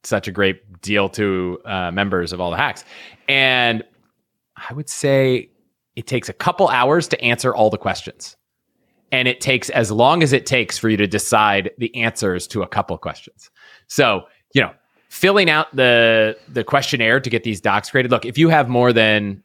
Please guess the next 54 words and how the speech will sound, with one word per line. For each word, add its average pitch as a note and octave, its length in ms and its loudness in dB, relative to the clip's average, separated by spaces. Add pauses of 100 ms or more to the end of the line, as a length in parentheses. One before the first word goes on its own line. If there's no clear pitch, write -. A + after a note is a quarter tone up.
I - 60 -20
can't A#2+ 160 -2
remember G#2 180 -2
the F#2+ 100 -2
estate G2 300 -4
limit F#2+ 240 -6
now. F2 220 -6
Is F2 100 -6
it, F#2+ 60 -4
like, F#2 220 -6
eleven G#2 340 0
million G2+ 280 0
a F2 60 -8
person? G2+ 400 -2
So F2+ 120 -6
twenty-two G#2+ 420 -4
million. F#2+ 340 0 (280)
If A#2+ 120 0
twenty-two F3+ 440 2
million C#3+ 320 4
is A2+ 160 0
in, A2 320 2 (320)
you A#2+ 160 -4
know, G2+ 100 2
line A#2 280 0
of G#2+ 100 -2
sight, G2 500 -2 (400)
then, G#2 640 0 (240)
you B2+ 100 2
know, G#2+ 80 2
you A2 120 -2
probably C#3 260 2
want A2+ 400 0
to G#2+ 220 -4
hire G#2+ 320 0
someone F#2+ 500 -2 (300)
to A2+ 240 2
do G#2+ 220 0
this G2 260 0
because G2+ 460 -2
you're G#2 80 -2
gonna G#2+ 120 2
cross A#2 460 0
the A2 100 -2
gift G#2 280 -4
tax G#2+ 300 -2
threshold G#2 500 2
and G2 100 -4
there's F#2+ 120 -4
all B2 220 4
kinds A2+ 300 -2
of G2+ 60 -2
advanced G2+ 340 -2
strategies. G2 720 0